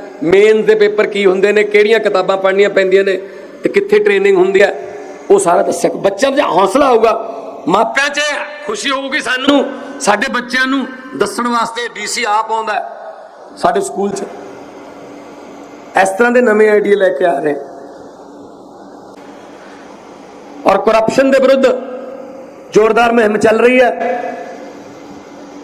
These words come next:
ਜੇ ਕਿਤੇ ਤੁਹਾਨੂੰ ਕੋਈ ਨਸ਼ੇ ਬਾਰੇ ਕਿ ਫਲਾਣੇ ਪਿੱਪਲ ਥੱਲੇ ਨਸ਼ਾ ਵਿਕੀ ਜਾਂਦਾ ਹੈ,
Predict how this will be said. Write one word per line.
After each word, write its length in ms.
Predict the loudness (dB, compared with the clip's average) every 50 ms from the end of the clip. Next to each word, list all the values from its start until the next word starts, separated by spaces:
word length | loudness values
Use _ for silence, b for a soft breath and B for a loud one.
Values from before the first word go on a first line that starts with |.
| -20 -20 -20 -20 -20 -20 -20 -20 -20 -16 -12
ਜੇ 140 | 0 4 4
ਕਿਤੇ 360 | 4 6 4 2 2 4 2
ਤੁਹਾਨੂੰ 560 | 4 4 4 4 4 4 4 4 4 2 0 -4 -8 -10 -10 -10 -10 -12 -12 -14 -16 -16 -18 -18 0 2
ਕੋਈ 140 | 2 4 4
ਨਸ਼ੇ 440 | 4 2 2 2 2 2 2 4 4
ਬਾਰੇ 380 | 4 6 6 6 8 6 6 4 2 -4 -6 -6 -6 -10 -12 -12 -14 -14 -16 -16 -16 -18 -18 -18 -20 -20 -2 0
ਕਿ 100 | 0 0
ਫਲਾਣੇ 420 | 2 2 2 2 4 4 2 2
ਪਿੱਪਲ 340 | 2 2 0 2 2 2 2
ਥੱਲੇ 280 | 4 2 2 4 4 4
ਨਸ਼ਾ 260 | 4 2 2 2 0
ਵਿਕੀ 300 | 0 0 -2 0 2 2
ਜਾਂਦਾ 320 | 2 2 4 4 4 4
ਹੈ, 100 | 2 0